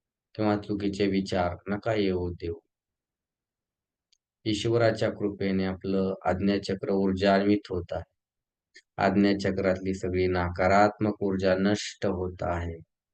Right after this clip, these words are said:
आपण जे काय निर्णय घेतोय ते योग्य होत आहेत. ईश्वराची पूर्ण त्याला साथ मिळत आहे.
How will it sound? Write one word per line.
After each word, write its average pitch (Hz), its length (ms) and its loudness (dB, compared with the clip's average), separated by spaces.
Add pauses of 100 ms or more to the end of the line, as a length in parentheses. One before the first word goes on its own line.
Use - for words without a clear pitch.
(460)
आपण 101 340 0
जे 101 220 4
काय 101 240 4
निर्णय 95 380 0
घेतोय 90 520 -4
ते 92 200 -6
योग्य 104 400 2
होत 92 340 -2
आहेत. 87 280 -2 (100)
ईश्वराची 101 580 -2
पूर्ण 113 640 0
त्याला 98 280 -2
साथ 95 300 -2 (120)
मिळत 92 360 -6
आहे. 85 120 -10